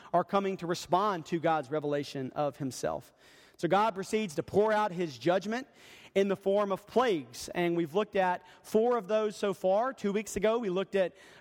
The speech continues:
God, uh, through Moses, turning the Nile River, which was the source of, really the source of life, uh, for the Egyptians. Uh, he turned that to blood, and all the fish died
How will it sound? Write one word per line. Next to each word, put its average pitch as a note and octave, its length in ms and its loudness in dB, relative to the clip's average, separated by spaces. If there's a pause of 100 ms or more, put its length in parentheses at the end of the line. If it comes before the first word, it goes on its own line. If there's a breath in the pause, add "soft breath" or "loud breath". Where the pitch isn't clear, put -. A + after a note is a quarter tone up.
(100)
God, F#3+ 480 2
uh, E3+ 160 -2
through A3 240 0
Moses, G#3 420 0
turning G3 480 0 (300 loud breath)
the E3 180 4
Nile F#3+ 360 2
River, G#3+ 340 -2
which G#3+ 180 -6
was D#3 120 -4
the D3+ 100 -4
source F#3+ 360 -2
of, D3+ 220 0 (180)
really F#3 300 2
the D3+ 120 -4
source F#3 240 -2
of C#3+ 80 -4
life, E3+ 420 0
uh, D#3+ 100 -2
for F3 160 -4
the E3+ 100 2
Egyptians. F#3 640 -4 (420 loud breath)
Uh, D#3+ 280 2
he D#3+ 80 -4
turned F#3+ 300 0
that G3 200 2
to D3+ 100 -14
blood, F#3 460 2
and F#3 100 -6
all F3 100 -2
the D#3 80 -12
fish G3 300 -4
died F#3+ 340 2